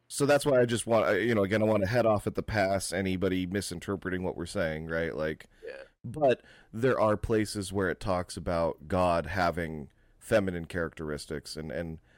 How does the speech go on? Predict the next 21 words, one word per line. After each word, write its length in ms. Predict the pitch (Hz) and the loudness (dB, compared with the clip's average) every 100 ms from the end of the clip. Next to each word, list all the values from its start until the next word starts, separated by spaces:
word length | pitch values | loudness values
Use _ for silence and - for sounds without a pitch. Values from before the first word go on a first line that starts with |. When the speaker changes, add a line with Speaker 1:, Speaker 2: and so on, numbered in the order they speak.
| _ _ - | _ _ 0
Speaker 1:
and 140 | 139 | 2
that's, 180 | 165 - | 2 0
that's 380 | - 127 123 - | 0 0 0 -2
okay. 400 | 120 - 131 73 | 0 2 2 2
You 160 | 73 | -2
know, 120 | 92 - | -4 -2
everybody 320 | 117 123 95 | 0 0 0
has 300 | 90 95 - | 0 -2 -2
feminine 360 | 107 98 90 82 | -2 -2 -2 -4
characteristics 880 | 95 80 - 87 - 71 - - - _ | -4 -4 -4 -6 -4 -8 -8 -14 -16 _
to 100 | - | -12
some 180 | 95 85 | -8 -8
extent. 300 | 71 - 62 52 | -8 -6 -8 -6
Speaker 2:
It's 80 | - | -8
to, 100 | - _ _ _ _ | -8 _ _ _ _
it's 200 | - 147 - | -12 -10 -6
to 160 | 175 | -8
convey 920 | 170 175 156 117 107 131 143 147 135 | -6 -8 -8 -10 -6 -6 -6 -8 -10
something 720 | - - 127 120 113 110 107 98 | -12 -12 -12 -12 -12 -12 -12 -14
that 400 | 98 107 107 - | -6 -4 -4 -6
is, 260 | 107 101 | -10 -10